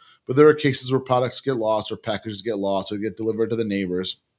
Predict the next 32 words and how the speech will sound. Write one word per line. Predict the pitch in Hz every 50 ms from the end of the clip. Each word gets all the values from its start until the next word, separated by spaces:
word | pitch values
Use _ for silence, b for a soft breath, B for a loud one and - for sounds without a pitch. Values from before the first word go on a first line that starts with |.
| _ _ _ _ _ _ _ _ _ _ -
First | 214 214 -
thing | - 190
we | 170 165
do | 151
is | 139 131
ask | 135 127 131 -
them | 123
to | 113 -
check | - - - 120 - - -
those | 107 92 92
outlets | 90 92 95 107 98 - -
first. | - 113 139 196 - - - - - B B B B B B B B B B B B B
And | 139 175
if | 175
the | - -
customer | - 190 180 - 185 175 170
still | - - 160 143
says, | - - 151 131
"I | 147 131
don't | 127 113
have | 107 120 117 123 117
it," | 117 123 95
then | 110 110 110 110 110 - - _
my | - 127 123
recommendation | 120 123 120 - 120 113 101 107 104 98 - 101 98
is | 87 92
you | 98 95
do | 90 101
send | 95 - 101 98 98
them | 92 90
another | 85 82 80 82 -
box. | - 78 - - - - - - - -